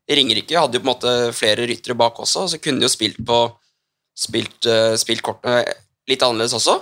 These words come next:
Men, eh, ja, det er veldig gøy da at Malin Eriksen, eh, vinner, har vært på klubbnivå i, i mange år og kjørt, eh, litt landslag, eh, syklet litt på et belgisk, eh, lag også,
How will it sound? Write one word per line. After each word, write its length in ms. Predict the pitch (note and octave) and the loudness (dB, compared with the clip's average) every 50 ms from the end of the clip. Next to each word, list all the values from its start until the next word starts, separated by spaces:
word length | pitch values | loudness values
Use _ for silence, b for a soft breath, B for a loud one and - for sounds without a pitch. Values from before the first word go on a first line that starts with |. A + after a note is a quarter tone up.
| - _ _ _ - | -4 _ _ _ -8
Men, 280 | F3+ F3+ F3+ F3+ F3 | -2 0 2 2 2
eh, 540 | F3 F3 E3+ E3+ - - - - A1+ G#1+ G1+ G1+ | 2 2 2 2 2 2 2 2 2 2 2 0
ja, 80 | G1+ - - b b b b b _ _ | -2 -2 -4 b b b b b _ _
det 80 | - D#3+ | 2 4
er 80 | D#3+ D#3+ D3 | 4 6 4
veldig 140 | C3+ D3 D3 | 4 2 4
gøy 160 | C#3+ D3+ A3 | 4 4 6
da 120 | A#3 G3+ D#3+ | 6 4 2
at 80 | B2 | 2
Malin 280 | C3+ B2+ B2 B2 B2+ B2+ A#2+ A2+ | 2 4 4 4 4 4 4 2
Eriksen, 420 | G2+ - - - A2+ A2+ A2 A2+ | 2 0 0 -2 -2 -2 -2 -2
eh, 400 | A#2 A2+ A2+ A2+ A2+ A2 A2 A2+ | 0 0 0 2 2 2 0 0
vinner, 260 | A2 A2 G2+ G2+ A#2+ | 0 0 0 0 0
har 200 | C3 B2 A#2+ A2 | 2 2 2 0
vært 100 | - - - | 0 -2 -2
på 220 | A2+ A2+ A2+ A2+ | 0 0 0 0
klubbnivå 520 | A2+ - A2 G2+ G2+ G#2+ G#2+ G#2+ G#2 G#2+ G#2 A2 A2 B B B B B _ _ _ _ - | -2 -4 -6 -4 -2 -2 0 2 2 2 2 2 0 B B B B B _ _ _ _ 2
i, 260 | C#3+ C3+ - - B2+ | 2 4 4 4 4
i 40 | C3+ | 4
mange 280 | C#3+ C#3 B2 A#2 A#2+ A#2+ | 4 4 2 2 4 4
år 300 | B2 A#2 B2 C3 C#3 C#3 | 6 6 6 6 6 4
og 260 | C#3 B2+ B2+ B2 B2 | 4 4 4 4 2
kjørt, 320 | - B2 A#2+ B2 - - | 2 2 0 0 -2 0
eh, 220 | C3 B2 A#2+ A#2 A2 | 2 2 4 4 2
litt 160 | A2 G#2 - | 0 -2 0
landslag, 720 | A#2 C#3 D#3 D#3+ D#3 D3+ - - D3+ D3+ D3 D3 D3 D3 C3+ | 2 2 4 4 2 0 0 2 2 2 2 2 2 0 2
eh, 160 | C3 B2+ B2+ | 2 2 2
syklet 340 | B2+ - C3 - F2+ A2+ A#2 | 0 -2 -2 0 0 0 0
litt 200 | A#2 - - _ | 0 -4 -6 _
på 160 | - A#2 A#2 | 0 0 0
et 160 | A#2+ - - A2 A2 | 0 -2 -4 -6 -2
belgisk, 720 | G#2+ A2 G2+ G2 F#2+ G2+ A2 A2 A#2 - - - - - - | 0 0 0 0 -2 -4 -4 -2 0 2 2 2 0 0 0
eh, 560 | A#2+ A#2 A2+ A2+ A2+ A2+ A2+ A2+ A2+ A2+ A2+ A2+ | 0 2 2 2 2 2 0 0 0 0 0 0
lag 340 | A#2 A2+ G#2+ G#2+ G#2+ G#2+ G2+ | 0 2 2 2 2 0 0
også, 340 | G2+ G#2+ - - D3 F3 | -2 -2 0 2 2 2